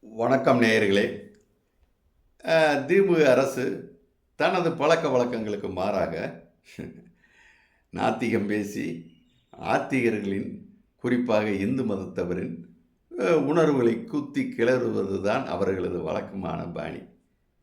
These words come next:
ஆனால் அந்த வழக்கமான பாணிக்கு மாறாக சமீப காலமாக, அ, சேகர் பாபு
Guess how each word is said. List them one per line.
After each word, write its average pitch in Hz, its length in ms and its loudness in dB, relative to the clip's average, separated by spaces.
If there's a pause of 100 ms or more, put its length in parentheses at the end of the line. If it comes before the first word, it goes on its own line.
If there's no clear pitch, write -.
(220)
ஆனால் 202 380 0
அந்த 135 260 4
வழக்கமான 151 600 2
பாணிக்கு 110 480 0
மாறாக 87 760 -4 (200)
சமீப 156 560 0
காலமாக, 110 840 -2 (440)
அ, 131 440 4 (100)
சேகர் 160 360 2
பாபு 95 640 -2